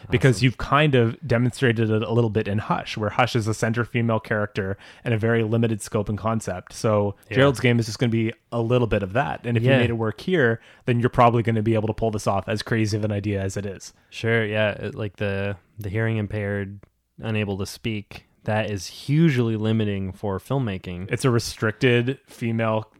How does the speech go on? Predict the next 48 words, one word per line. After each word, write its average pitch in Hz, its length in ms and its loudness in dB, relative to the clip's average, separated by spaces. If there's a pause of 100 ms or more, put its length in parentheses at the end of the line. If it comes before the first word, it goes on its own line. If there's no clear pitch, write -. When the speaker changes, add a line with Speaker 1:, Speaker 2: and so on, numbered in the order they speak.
(140)
Speaker 1:
character 95 600 -6
at 107 120 -12
Speaker 2:
Yeah. - 40 -4
Speaker 1:
the 95 60 -2
center 107 160 -4
of 107 60 -6
a 107 40 -6
movie. 98 280 -6
So 120 220 -2
that 110 220 4
was 123 140 4
Speaker 2:
And 123 80 0
Speaker 1:
enough 117 280 0
of 107 120 -8
a 107 40 -8
proof 113 240 -2
of 104 120 -12
concept 110 480 -6
to 110 80 -6
get, 95 340 -8
and 135 160 4
Netflix 127 240 4
has 110 160 2
just - 180 -6
so 101 80 -6
much 87 160 -8
cash - 360 -8
that 107 160 -4
they 107 80 -2
can 113 120 -8
afford 101 400 -8
to 101 260 -6 (380)
Speaker 2:
Yeah. 95 120 -12
Speaker 1:
take 107 180 -2
the 107 80 -6
risk 98 300 -6
regardless. 101 640 -4 (140)
Speaker 2:
Yeah, 104 160 -8
fuck 104 180 -4
it. 101 180 -8
<laughs> 110 800 0
Speaker 1:
<laughs> - 60 -20
Speaker 2:
Why 131 160 2
not? 123 280 2 (300)
'Cause 113 140 0
they're, 117 280 4
I 110 60 -2
mean, 117 320 0